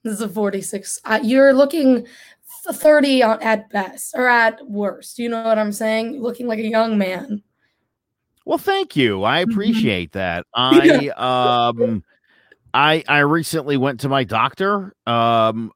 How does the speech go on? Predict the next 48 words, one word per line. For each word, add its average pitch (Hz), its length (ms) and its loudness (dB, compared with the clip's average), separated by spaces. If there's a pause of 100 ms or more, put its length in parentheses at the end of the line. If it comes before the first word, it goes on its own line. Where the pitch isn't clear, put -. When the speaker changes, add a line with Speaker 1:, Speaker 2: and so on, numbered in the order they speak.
Speaker 2:
I 117 220 0
have 120 220 -2
high 127 200 -2
blood 113 240 -2
pressure. 131 540 -2 (840)
Speaker 1:
Mm. 160 180 -16 (240)
Speaker 2:
That 123 180 0
sucks. - 560 0 (340)
My 135 200 2
blood 156 260 2
pre-, 143 140 2
I 143 240 2
don't 285 120 -6
know 220 80 0
if 98 80 -2
I, 110 140 2
did 202 160 -4
I 277 60 -4
tell 247 240 -4
you 277 100 -8
the 240 100 -4
story 147 320 -4
about 170 240 -2
<laughs> - 20 -10
that? 180 460 0 (240)
Speaker 1:
No, 220 140 -6
Speaker 2:
My 220 240 2
Speaker 1:
I - 40 4
don't 214 120 0
Speaker 2:
blood 190 160 4
Speaker 1:
think - 60 -12
so. - 80 -2
Speaker 2:
pressure, 123 580 0
my 135 180 0
blood 143 320 -2
pressure 127 600 0
when 113 180 -6
I 110 100 -2
went 110 220 -8
to 117 60 -16
the 113 100 -8
doctor 95 680 -8 (100)
was 104 340 -6 (140)
one 127 360 -4
seventy 113 640 -2
over 92 300 -6
one 98 340 -8
twenty. 85 540 -12